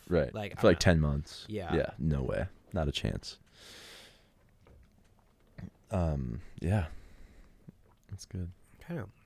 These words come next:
Speaker 2: Are we moving on to the next topic?
Speaker 1: I think so.
Speaker 2: Okay.
Speaker 1: 'Cause I'm r-, it's, I'm really itching to talk about it.
Speaker 2: Okay. The
Speaker 1: Facebook
Speaker 2: Facebook Marketplace.
Speaker 1: Marketplace scammers.
Speaker 2: Where are we at with time?
Speaker 1: We're at an hour eighteen. It's fine. We can go an hour thirty
Speaker 2: Mm-hmm.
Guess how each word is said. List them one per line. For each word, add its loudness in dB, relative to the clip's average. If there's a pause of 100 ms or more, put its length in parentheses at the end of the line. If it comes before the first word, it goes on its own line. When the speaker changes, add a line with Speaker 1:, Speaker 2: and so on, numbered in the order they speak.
(180)
Speaker 2:
Are -6
we -8
moving -8
on -8
to -20
the -12
next -12
topic? -16 (260)
Speaker 1:
I -4
think 4
so. 2 (400)
Speaker 2:
Okay. -8 (160)
Speaker 1:
'Cause -10
I'm 0
r-, -4
it's, -2
I'm 2
really 6
itching -4
to -12
talk -8
about -8
it. -10 (720)
Speaker 2:
Okay. -6 (220)
The 8
Speaker 1:
Facebook 6
Speaker 2:
Facebook 4
Marketplace. 2
Speaker 1:
Marketplace 8 (100)
scammers. 6
Speaker 2:
Where 6
are 2
we 2
at 2
with -4
time? -8 (920)
Speaker 1:
We're 2
at 2
an 2
hour 10
eighteen. 0
It's -2
fine. 4
We 2
can 2
go 6
an 4
hour 2
thirty 2 (280)
Speaker 2:
Mm-hmm. -6